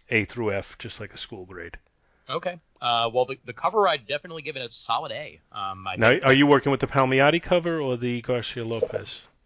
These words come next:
Speaker 2: Garcia Lopez, yeah, that's the one that's on my app as well. Um,
Speaker 1: Okay.
Speaker 2: so, so I'll, I'll just go ahead and give that, uh, a solid A there. Uh, writing, uh, and, and art, I, I give, I give A's as well, and, uh, and story,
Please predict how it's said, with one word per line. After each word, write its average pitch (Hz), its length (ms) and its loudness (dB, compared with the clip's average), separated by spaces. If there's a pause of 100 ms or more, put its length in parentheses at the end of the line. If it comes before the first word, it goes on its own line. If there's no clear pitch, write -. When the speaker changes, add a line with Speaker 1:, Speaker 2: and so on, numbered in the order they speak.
(160)
Speaker 2:
Garcia 156 340 -2
Lopez, 90 440 -20
yeah, 104 100 -6
that's 113 180 -10
the 135 60 -16
one 110 160 -8
that's 104 140 -12
on 104 120 -2
my 95 180 -4
app 87 220 -10
as 92 160 -20
well. 85 220 -16 (160)
Um, 90 180 -12
Speaker 1:
Okay. 107 300 -2
Speaker 2:
so, - 420 -20 (120)
so 98 120 -14
I'll, 92 180 -4
I'll 104 140 0
just - 220 -12
go 113 60 0
ahead 104 160 -4
and 101 100 -14
give 104 160 -4
that, 104 180 0 (120)
uh, 98 180 -8
a 107 60 -14
solid 101 340 -2
A 92 180 -10
there. 92 280 -14 (440)
Uh, 98 440 -2 (240)
writing, 160 560 -2
uh, 120 500 -4
and, 113 260 -2
and 120 120 -6
art, 139 380 0
I, 110 200 -6 (100)
I 107 140 -10
give, 107 360 -8 (340)
I 107 100 -10
give 101 480 -4
A's 107 340 -4
as 90 160 -16
well, 107 440 2
and, 98 200 -10
uh, 98 240 0
and 95 160 -4
story, 120 760 2